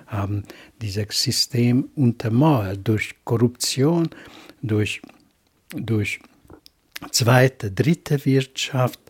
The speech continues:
Ohne diese zweite, dritte Wirtschaft hätten sie längst verhungert. Also das war auch eine Notwendigkeit.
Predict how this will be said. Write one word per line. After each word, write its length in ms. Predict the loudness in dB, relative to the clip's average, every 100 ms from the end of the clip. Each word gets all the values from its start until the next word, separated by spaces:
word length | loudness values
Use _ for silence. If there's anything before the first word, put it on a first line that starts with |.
| -20 _ _
Ohne 400 | 4 8 10 8
diese 400 | 4 2 2 0
zweite, 560 | -2 2 2 2 -2 -6
dritte 480 | -4 -6 -4 -4 0
Wirtschaft 680 | 0 0 -4 -2 -2 -6 -20 -20 -20 -20 -20 -20 _
hätten 580 | -8 -2 -2 0 0 0
sie 380 | 0 2 0 -2 -10
längst 480 | -6 -2 0 0 -2
verhungert. 880 | -2 -4 2 4 4 0 -8 -14 -20 -20 -14 -10 -10 -10
Also 240 | -10 -8
das 280 | -4 -4 -2
war 160 | -4
auch 220 | -4 -4 2
eine 300 | 4 6 6
Notwendigkeit. 1500 | 6 4 -2 -8 -10 -8 -12 -14 -18 -14 -12 -12 -14 -20